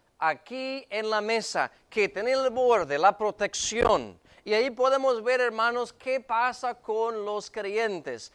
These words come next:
salvos por Jesús, hechos nuevas criaturas y puestas,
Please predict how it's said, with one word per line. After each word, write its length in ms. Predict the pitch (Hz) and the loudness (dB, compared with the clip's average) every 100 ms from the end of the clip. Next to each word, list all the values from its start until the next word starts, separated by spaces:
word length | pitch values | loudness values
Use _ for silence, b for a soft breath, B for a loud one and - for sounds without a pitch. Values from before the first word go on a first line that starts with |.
| b b | b b
salvos 560 | - 220 247 302 285 | 0 4 4 4 0
por 240 | - 202 160 | 0 -6 -4
Jesús, 420 | 147 - 147 196 226 | -6 -6 -8 -4 -2
hechos 360 | 233 226 190 | 0 -2 -4
nuevas 380 | 180 240 294 277 | -2 0 0 -2
criaturas 800 | 226 196 - 156 151 208 220 - b _ | -4 -6 -4 -4 -2 -2 -6 -18 b _
y 280 | 208 214 | -4 -4
puestas, 880 | 175 196 247 269 - - 240 233 - | -6 -4 -2 -2 -4 -4 -4 -4 -12